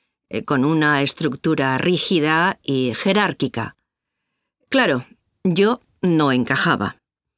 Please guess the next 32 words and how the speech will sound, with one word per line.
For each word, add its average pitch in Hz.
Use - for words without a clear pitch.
Cuando 151
me 147
despidieron, 233
fue -
una 240
liberación. 135
Sin 247
embargo, 277
durante 180
meses, 226
eh, -
tuve 254
que 240
enfrentarme 208
al 165
miedo 240
de -
no 175
saber 214
si 196
llegaría 208
a 175
fin 165
de 123
mes. -
A -
los 135
veintiocho 160
años 202
empecé 160
a 165
patinar 170